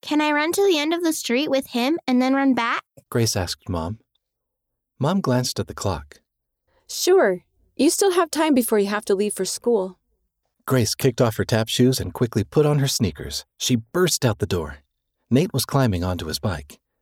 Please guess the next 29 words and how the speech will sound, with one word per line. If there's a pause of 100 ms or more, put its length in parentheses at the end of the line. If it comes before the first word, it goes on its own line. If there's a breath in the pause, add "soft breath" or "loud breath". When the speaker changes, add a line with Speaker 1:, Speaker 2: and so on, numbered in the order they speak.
(300)
Speaker 2:
Grace
ran
beside
him (100)
until
he
got
to
the
end
of
the
street. (560)
She
waved
as
he
turned
the
corner. (640)
Then (160)
she
turned
and
skipped
back
home. (920)
Speaker 1:
"I'm
back,"